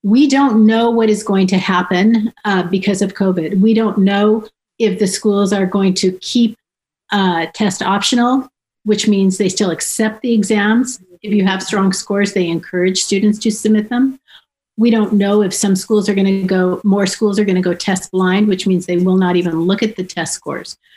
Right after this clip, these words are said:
So I don't want my students to shut any doors. And if they don't prepare, they won't be ready to take the test. And then the ball's in their court. They get their scores back. If their scores are strong, wonderful. They submit them to the schools that will accept them. If they're not,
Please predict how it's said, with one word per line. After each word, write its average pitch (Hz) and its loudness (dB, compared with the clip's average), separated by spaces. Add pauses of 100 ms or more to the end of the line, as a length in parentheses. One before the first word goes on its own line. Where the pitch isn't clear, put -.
(140)
So 220 -2
I 220 0
don't 302 2
want 277 4
my 247 2
students 220 0
to - -6
shut 214 0
any 202 2
doors. 170 -4 (540)
And 196 0
if 185 -2
they 190 2
don't 214 0
prepare, 202 -2
they 190 0
won't 190 0
be 185 2
ready 190 0
to 185 -4
take 185 -4
the 170 -12
test. - -10 (380)
And 190 2
then 262 2
the 226 0
ball's 202 0
in 226 4
their 294 2
court. 160 -4 (220)
They 208 2
get 226 -2
their 214 2
scores 214 0
back. 226 -2
If 185 -2
their 190 0
scores 196 -4
are 190 0
strong, 214 0
wonderful. 175 0
They 185 0
submit 190 -2
them 196 0
to 202 -4
the 185 -2
schools 185 -4
that 180 -2
will 185 0
accept 185 -6
them. 151 -6 (300)
If 180 -6
they're 185 0
not, 180 -2